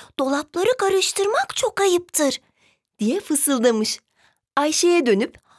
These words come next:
"Haydi bize müsaade." demiş. Ayşe, "Güle güle, yine bekleriz." diyerek gülümsemiş.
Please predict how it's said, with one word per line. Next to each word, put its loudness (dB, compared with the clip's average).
"Haydi 2
bize 4
müsaade." 4
demiş. 0
Ayşe, -2
"Güle 4
güle, 4
yine 2
bekleriz." 2
diyerek 2
gülümsemiş. 0